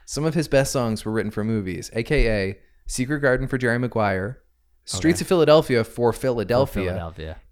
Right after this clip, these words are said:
Speaker 1: and a song that is featured in the new movie Blinded by the Light, which I can't remember the name of right now. No, I do. It's called I'll Stand By You. I remember that because it is nothing to do with the Pretenders song. He wrote it, and it appears in this new movie for the first time,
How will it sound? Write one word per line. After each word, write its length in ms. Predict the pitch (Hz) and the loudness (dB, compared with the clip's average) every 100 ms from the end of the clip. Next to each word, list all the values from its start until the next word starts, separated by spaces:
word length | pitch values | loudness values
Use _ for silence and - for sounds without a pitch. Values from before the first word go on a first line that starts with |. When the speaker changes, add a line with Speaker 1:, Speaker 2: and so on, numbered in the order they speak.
| - | -2
Speaker 1:
and 360 | 311 160 127 - | 0 0 -2 -2
a 80 | - | -2
song 420 | - 214 240 285 | 2 2 2 4
that 100 | 233 | 2
is 100 | 220 | 2
featured 340 | 214 196 190 | 0 2 2
in 80 | 165 | 2
the 60 | 151 | 0
new 180 | 147 147 | 0 0
movie 440 | 143 135 127 123 | 0 0 2 0
Blinded 380 | - 123 117 113 | 0 -2 0 0
by 120 | 110 | 0
the 80 | 107 | 0
Light, 360 | 101 92 87 - | 0 -2 -4 -8
which 120 | - | -8
I 40 | |
can't 240 | - 196 202 | -6 -6 -2
remember 240 | 185 151 | -2 -2
the 100 | 123 | -2
name 180 | 110 101 | -2 -2
of 140 | 95 | -4
right 160 | 95 90 | -6 -8
now. 280 | 82 87 - _ _ | -10 -14 -18 _ _
No, 160 | - 233 | 0 4
I 80 | 175 | 4
do. 240 | 175 165 - | 4 2 0
It's 100 | - | -4
called 240 | 202 185 | 0 2
I'll 80 | 160 | 2
Stand 300 | 156 143 135 | 0 -2 2
By 80 | 127 | 4
You. 280 | 113 95 - | 4 0 -4
I 60 | 113 | -4
remember 300 | 113 123 117 | -4 -2 -2
that 180 | 110 - | -2 -4
because 260 | 110 107 | -6 -4
it 140 | 107 107 | -2 -2
is 180 | 98 | -4
nothing 340 | 107 131 131 127 | -2 0 0 -2
to 60 | 110 | -2
do 160 | 110 | -4
with 120 | 104 | -4
the 80 | 104 | -6
Pretenders 480 | - 104 95 87 90 | -8 -6 -6 -8 -10
song. 220 | - - - _ _ _ _ _ | -12 -14 -20 _ _ _ _ _
He 300 | - 240 226 | -2 0 -2
wrote 340 | 175 214 269 226 | -2 2 2 4
it, 260 | 113 120 - | 2 0 -2
and 100 | 170 | 0
it 80 | 170 | 0
appears 640 | 175 - 294 330 285 - | -2 -2 0 0 0 -2
in 200 | - 185 | 0 0
this 200 | 180 - | 0 0
new 180 | 180 175 | 0 2
movie 420 | 175 165 156 139 | 2 2 2 -2
for 100 | - | -2
the 80 | 131 | -6
first 400 | - 208 233 - | -2 -2 -2 -2
time, 480 | - 147 90 95 | -2 -2 -2 -6